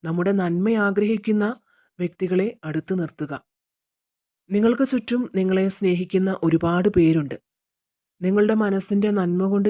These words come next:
ലഭിച്ചതാണ് നിങ്ങൾക്ക് ആ ബന്ധങ്ങൾ. നിങ്ങളിലുള്ള കഴിവും ശക്തിയുമെല്ലാം ശരിയായ രീതിയിൽ മനസ്സിലാക്കാനുള്ള സാഹചര്യങ്ങൾ നിങ്ങൾക്കുണ്ടാകുന്നതാണ്.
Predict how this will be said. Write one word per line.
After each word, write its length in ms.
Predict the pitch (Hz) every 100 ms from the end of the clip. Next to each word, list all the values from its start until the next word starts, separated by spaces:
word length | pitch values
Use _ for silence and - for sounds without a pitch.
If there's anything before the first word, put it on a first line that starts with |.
| 208
ലഭിച്ചതാണ് 760 | 175 175 190 190 170 156 233 - _ _ _ -
നിങ്ങൾക്ക് 420 | 170 170 180 190
ആ 140 | 165 160
ബന്ധങ്ങൾ. 560 | 160 151 143 147 143 - _ _ _ _ _ _ _ _ -
നിങ്ങളിലുള്ള 760 | 196 214 240 254 233 226 233 -
കഴിവും 520 | 190 180 180 185 190 -
ശക്തിയുമെല്ലാം 1000 | - - 165 _ 196 202 196 175 165 165 196 _ _ _ _ _ _ _
ശരിയായ 480 | - 202 226 226
രീതിയിൽ 420 | 233 233 214 214 226
മനസ്സിലാക്കാനുള്ള 1000 | 196 175 165 214 208 196 202 196 185 180
സാഹചര്യങ്ങൾ 960 | 180 165 156 175 175 185 175 160 190 277 _ _ _ _ _ _ _
നിങ്ങൾക്കുണ്ടാകുന്നതാണ്. 1200 | 165 160 160 160 156 156 160 175 175 180 165 208